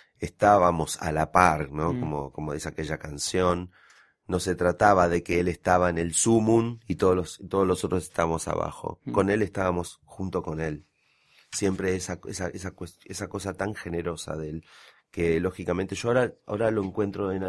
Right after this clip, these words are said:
Speaker 1: en Lito Nevia, por ejemplo, que me está produciendo un disco y que vos observás a Lito que siempre tiene su melopea abierto para quien quiera ir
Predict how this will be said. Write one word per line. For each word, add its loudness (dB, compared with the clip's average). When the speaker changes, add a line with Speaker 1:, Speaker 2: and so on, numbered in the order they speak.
Speaker 1:
en -6
Lito -2
Nevia, -6
por -14
ejemplo, -18
que -10
me -4
está -6
produciendo -6
un -6
disco -4
y -10
que -8
vos -6
observás -4
a -4
Lito -2
que -6
siempre -4
tiene -4
su -8
melopea 2
abierto 0
para -2
quien -2
quiera 0
ir 0